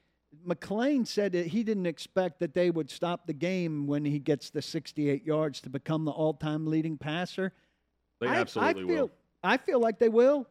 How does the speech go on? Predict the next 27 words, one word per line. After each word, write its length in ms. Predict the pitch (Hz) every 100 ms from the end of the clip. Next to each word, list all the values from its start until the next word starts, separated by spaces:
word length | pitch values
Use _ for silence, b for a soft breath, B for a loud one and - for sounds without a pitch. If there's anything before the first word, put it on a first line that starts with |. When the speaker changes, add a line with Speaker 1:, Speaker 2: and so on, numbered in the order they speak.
| _
Speaker 1:
I 80 | 208
feel 220 | 226 247
like 180 | 240 214
they 80 | 233
should. 420 | - 254 262 254 - _ _ _
I 60 | 254
Speaker 2:
Yeah, 20 |
Speaker 1:
don't 100 | 240
Speaker 2:
and 80 | 131
Speaker 1:
think 140 | -
Speaker 2:
I 20 | 151
Speaker 1:
it'll 100 | 180
be 140 | 185
a 60 | 143
grand 480 | 147 165 247 285
ceremony, 440 | - 175 165 170 254
but 140 | 233
I 80 | 208
think 240 | 202 190
they'll 140 | - 180
Speaker 2:
I 80 | 147
Speaker 1:
take 220 | 202 170
Speaker 2:
think, 140 | 190
Speaker 1:
a 60 | 156
Speaker 2:
uh, 60 | 170
Speaker 1:
moment 380 | 202 226 240 - b _ _
to, 240 | 202 185